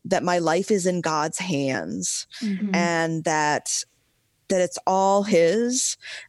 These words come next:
Speaker 1: um, to do with as he wills. And that's what I want. And I'm just blessed and thankful that he preserved my life. And I just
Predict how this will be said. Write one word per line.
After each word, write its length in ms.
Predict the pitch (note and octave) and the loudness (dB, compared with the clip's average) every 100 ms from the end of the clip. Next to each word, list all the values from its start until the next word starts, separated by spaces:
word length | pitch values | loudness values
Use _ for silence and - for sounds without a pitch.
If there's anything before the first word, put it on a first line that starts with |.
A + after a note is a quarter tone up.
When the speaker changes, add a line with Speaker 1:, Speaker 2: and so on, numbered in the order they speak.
| - | -2
Speaker 1:
um, 440 | F#3+ F3+ F3 E3 | 0 2 2 0
to 120 | E3 G3 | 0 0
do 260 | F3+ F#3 F#3+ | 2 2 2
with 240 | F#3 F#3 | 0 2
as 180 | F3 - | 0 0
he 160 | F#3 | -2
wills. 500 | E3 D#3+ D#3+ F3+ G#3+ | 0 2 2 2 2
And 160 | F#3+ E3 | 0 0
that's 440 | D#3 D#3+ - - - | -2 -2 -4 -6 -4
what 180 | F#3+ | -2
I 140 | E3+ D#3+ | 0 0
want. 400 | D3+ D#3 A3 - - | 0 0 0 -2 -4
And 460 | F3 D#3+ E3 E3 E3+ - | -2 0 -2 -4 -6 -2
I'm 240 | E3 E3+ | -2 -2
just 420 | E3+ F3 - - - | -2 -2 -4 -10 -6
blessed 400 | F3 E3+ F3+ - | -2 -2 -4 -4
and 180 | D#3+ D#3+ | -4 -4
thankful 480 | D#3 E3+ - E3 E3+ | -6 -6 -6 -4 -4
that 140 | D#3 | -6
he 160 | E3 D3+ | -6 -8
preserved 560 | - D#3+ D3 D3+ F#3+ A3 | -6 -4 -2 -2 -4 -6
my 140 | A#3 | -4
life. 380 | A#3 A#3+ C4 B3+ - - - - F3+ | -4 -2 -2 -4 -10 -14 -12 -6 0
And 400 | F#3 E3+ E3+ - | 2 2 2 0
I 160 | E3+ E3+ | 0 2
just 380 | F3 F3 - | 0 0 -4